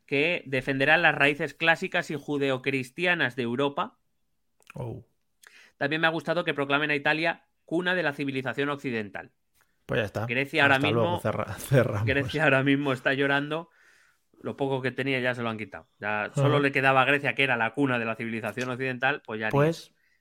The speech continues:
Speaker 2: a ver, está más rápidos también.
Speaker 1: Así que, bueno, con todos estos detalles, con todo lo que te he contado, que cada uno decida si estos son por fascistas o no. Eso sí, voy a añadir un último documento, que es el que te he pedido, por favor, que añadas,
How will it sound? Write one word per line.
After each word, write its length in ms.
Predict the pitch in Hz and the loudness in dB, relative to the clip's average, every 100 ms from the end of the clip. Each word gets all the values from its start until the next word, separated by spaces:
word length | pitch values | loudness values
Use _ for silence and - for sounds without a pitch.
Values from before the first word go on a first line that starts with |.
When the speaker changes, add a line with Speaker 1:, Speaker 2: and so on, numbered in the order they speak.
| _ _ 120 | _ _ -6
Speaker 2:
a 80 | 107 | 0
ver, 120 | 110 | 0
está 160 | 113 113 | 0 -2
más 140 | 104 | -2
rápidos 360 | 92 113 131 98 | -2 -2 -2 -4
también. 320 | 104 98 120 - _ _ _ _ _ _ _ _ _ | -8 -8 -10 -12 _ _ _ _ _ _ _ _ _
Speaker 1:
Así 460 | 139 139 - 147 | 4 4 0 -6
que, 200 | 139 143 | 2 4
bueno, 240 | 139 147 131 | 4 2 0
con 140 | 131 | 0
todos 160 | 135 135 | 0 -2
estos 240 | 143 156 | -2 -2
detalles, 680 | 151 143 170 180 202 214 - _ _ _ _ _ | -2 2 2 4 0 -2 -12 _ _ _ _ _
con 140 | 123 | -6
todo 140 | 123 131 | -2 -2
lo 120 | 127 | -2
que 100 | 131 | -4
te 80 | 131 | -2
he 20 | |
contado, 400 | 135 135 156 170 | -2 0 0 0
que 120 | 143 | -2
cada 180 | 117 113 | 0 0
uno 200 | 120 120 | 0 -2
decida 400 | 120 135 139 131 | -4 -4 -2 -2
si 120 | 131 | -4
estos 160 | 120 123 | -8 -8
son 100 | 123 | -6
por 120 | 120 | -6
fascistas 420 | 123 113 127 139 | -6 -6 -4 -4
o 40 | 156 | -4
no. 160 | 185 - | -6 -4
Eso 160 | 147 | -4
sí, 100 | 147 | -4
voy 120 | 151 | 2
a 60 | 151 | 4
añadir 340 | 156 156 165 | 4 0 0
un 100 | 165 | 0
último 320 | 151 147 151 147 | -2 -2 -2 0
documento, 580 | 143 147 160 160 190 | 0 2 0 0 -4
que 220 | 185 120 113 | -2 -2 -4
es 100 | 117 | -4
el 160 | 113 | -6
que 100 | 107 | -6
te 140 | 113 120 | -6 -4
he 40 | |
pedido, 320 | 113 113 113 | -4 -4 -4
por 140 | 113 117 | -4 -4
favor, 260 | 117 120 120 | -2 -4 -2
que 100 | 117 | -2
añadas, 520 | 117 127 135 165 | 0 -2 -2 -4